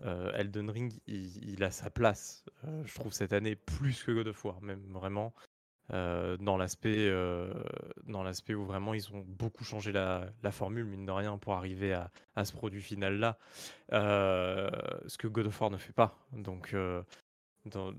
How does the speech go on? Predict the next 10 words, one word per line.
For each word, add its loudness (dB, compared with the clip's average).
pour, -8
pour -6
ce -8
travail-là, 6
en 2
tout -6
cas, 4
Elden 2
Ring, 0
euh, 2